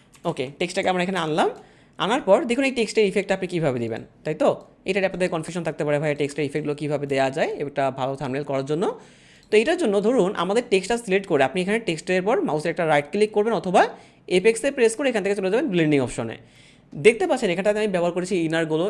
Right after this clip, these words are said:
ইনারগুলোটা আপনি এখানে স্ক্রিনশট দিয়ে রাখতে পারেন, ঠিক এইভাবে করে ব্যবহার করবেন। বা আপনি ভিডিওটা একটু পজ করেন, পজ করে ঠিক ইনারগুলোটা এইভাবে দেন। দেওয়ার পরে এবার গ্রেডিয়েন্ট ওভারলেতে গিয়ে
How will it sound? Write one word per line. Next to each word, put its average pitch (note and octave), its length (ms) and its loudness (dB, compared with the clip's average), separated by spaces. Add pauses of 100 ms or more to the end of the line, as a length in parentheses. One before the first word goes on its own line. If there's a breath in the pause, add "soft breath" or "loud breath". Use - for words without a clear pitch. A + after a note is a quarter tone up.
(100)
ইনারগুলোটা D3 320 0
আপনি D#3 140 -2
এখানে D#3 200 -2
স্ক্রিনশট D#3+ 360 -2
দিয়ে F3 140 2
রাখতে E3 160 -4
পারেন, F#3+ 280 0
ঠিক G3 180 0
এইভাবে F3 340 6
করে G3+ 240 6
ব্যবহার F#3 240 6
করবেন। G#3 240 4 (320 loud breath)
বা E3+ 80 4
আপনি G3+ 200 2
ভিডিওটা F3 260 4
একটু - 180 4
পজ F#3+ 120 6 (100)
করেন, D4 260 6
পজ F3+ 160 4
করে A3 180 4
ঠিক F#3 80 2
ইনারগুলোটা E3 400 6
এইভাবে D3+ 200 4
দেন। A2+ 160 4 (460 loud breath)
দেওয়ার G3 300 8
পরে F3 160 8 (140)
এবার G#3+ 220 6
গ্রেডিয়েন্ট F3+ 340 6
ওভারলেতে F3+ 400 4 (160)
গিয়ে E3+ 180 6